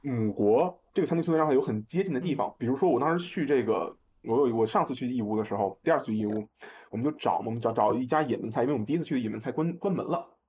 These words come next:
Speaker 1: 后来我就去也门菜，就找一家也门菜叫喜帮，喜帮在，应该是在广州也有吧，我记得。然后打电话过去，然后这个人，接电话的人既不会说中文，
Speaker 2: <laughs>
Speaker 1: 也不会说英文，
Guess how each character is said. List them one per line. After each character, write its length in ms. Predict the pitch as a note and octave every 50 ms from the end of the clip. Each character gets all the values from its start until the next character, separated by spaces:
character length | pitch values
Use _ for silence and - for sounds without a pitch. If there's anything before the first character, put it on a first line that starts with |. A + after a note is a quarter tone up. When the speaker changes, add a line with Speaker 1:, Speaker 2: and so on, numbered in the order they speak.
| _ _ _ _ _ _ _ _
Speaker 1:
后 140 | - F#3+ F3+
来 80 | F#3+
我 120 | F#3+ C#3 B2
就 80 | C#3
去 160 | C3+ - -
也 80 | C#3 A#2
门 140 | G#2 A2 A2+
菜， 260 | A#2 C3 A2+ G2 - - _ _ _ _ _ _ _ _ _ _ _ _ _
就 120 | - G3 F#3
找 120 | D#3 B2+
一 40 | B2+
家 100 | B2+ B2+
也 80 | B2 A2+
门 100 | A2 A2+
菜 120 | C3 A#2+
叫 100 | B2+ B2
喜 220 | B2 - - A2
帮， 200 | G2+ - B2+ C3+
喜 120 | C#3 - B2
帮 100 | B2+ C3
在， 260 | D3 C3 A#2+ A#2 A#2 - _ - - - _ _ _ _ _ _ _ _ _ _
应 120 | - C3+ C#3+
该 120 | D#3+ D#3+
是 80 | D3 C#3+
在 80 | C3+
广 120 | A#2+ A2 A2
州 120 | A#2 A2+
也 100 | A2 A#2
有 100 | A2+ A2 -
吧， 100 | G#2 A2
我 100 | - -
记 160 | - A2 G#2
得。 140 | - F2 -
然 140 | A2 G#2+ A#2
后 260 | C3+ C3 - - - _ _ _ _ _ _ _ _
打 140 | - C#3 A#2+
电 80 | A#2+
话 120 | - F3 C#3+
过 160 | - C3 G#2+
去， 220 | - - - - -
然 80 | G#2+
后 80 | A2 -
这 80 | -
个 80 | A#3 D#3+
人， 280 | C3+ C3+ D#3+ E3+ - - _ _ _ _ _ _
接 120 | _ - C#4
电 160 | D4 A#3+ F#3
话 160 | F3+ A#3+ E3
的 60 | A#2+
人 200 | A2 A2 A2+ A#2+ A#2+
既 220 | - - D4+ B3+ -
不 120 | - E3
会 160 | F3 G#3+ D#3
说 180 | C3 - F#3 F3
中 260 | F3+ - G3+ G#3 G3+
文， 200 | F#3 - - - - - - - - D#4 C#4+ -
Speaker 2:
<laughs> 460 | G4+ G4+ - B4+ B4+ - - - _
Speaker 1:
也 180 | - A#2 A2 A2
不 100 | A2 B2 D3
会 80 | C#3+
说 120 | - D#3 D3+
英 240 | C#3+ D#3+ E3 F#3
文， 120 | E3+ -